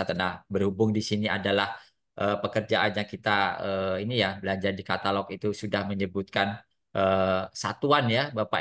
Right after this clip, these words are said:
Ibu sekalian. Nah, ini, eh, idealnya adalah menggunakan kontrak, eh, harga satuan ya, harga satuan seperti itu. Nah, di sini ya. Dan di sini pun juga ada dokumen S P P B J ya, Bapak Ibu sekalian. Walaupun ya, walaupun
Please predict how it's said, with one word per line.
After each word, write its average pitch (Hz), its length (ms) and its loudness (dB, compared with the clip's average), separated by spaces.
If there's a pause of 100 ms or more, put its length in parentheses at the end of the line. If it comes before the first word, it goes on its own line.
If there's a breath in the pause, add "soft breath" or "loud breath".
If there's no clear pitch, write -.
Ibu 95 160 -10
sekalian. 104 320 -2
Nah, 90 80 -6
ini, 104 320 0
eh, 98 180 -6
idealnya 95 380 2
adalah 107 240 0
menggunakan 92 560 -2
kontrak, 92 480 -2 (400 loud breath)
eh, 90 240 -4
harga 95 320 0
satuan 104 560 2
ya, 92 200 -2
harga 92 200 -6 (160)
satuan 87 400 -6
seperti - 260 -12 (140)
itu. - 80 -14 (720)
Nah, 87 160 -4
di 87 80 -8
sini 101 400 2
ya. 123 240 0 (520)
Dan 202 120 2
di 208 80 2
sini 113 240 -4
pun 170 160 -4
juga 113 240 2
ada 104 140 4
dokumen 104 420 2
S 104 160 -4
P 110 80 -4
P 110 160 -2
B 107 40 0 (120)
J 120 60 -4 (160)
ya, 113 100 6
Bapak 98 320 0
Ibu 101 140 -4 (100)
sekalian. 113 320 2
Walaupun 113 640 2
ya, 120 320 0 (240)
walaupun 110 420 2